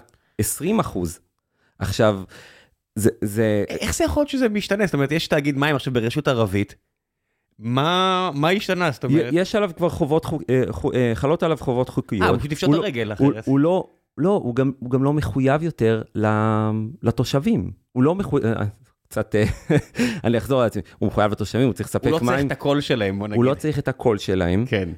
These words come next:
Speaker 1: ו-, שמע, ב-, ב-, בקריית שמונה, אני כל פעם חוזר לזה.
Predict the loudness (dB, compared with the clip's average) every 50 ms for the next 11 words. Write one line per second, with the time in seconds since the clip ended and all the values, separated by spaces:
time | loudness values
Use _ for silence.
0 | -12 -6 -4 -4 -4 0 0 2 2 4 4 2 2 4 2 2 0 -2 -4 _
1 | -20 -20 -18 -14 -12 -4 -2 -2 0 0 0 -2 -2 0 0 2 2 2 2 0
2 | -2 -4 -8 -16 -20 _ -20 -20 -20 -20 -10 -8 -8 -4 0 0 0 0 0 0
3 | 0 0 0 0 -2 -2 -2 0 -2 0 0 0 2 2 2 2 2 0 0 0
4 | -2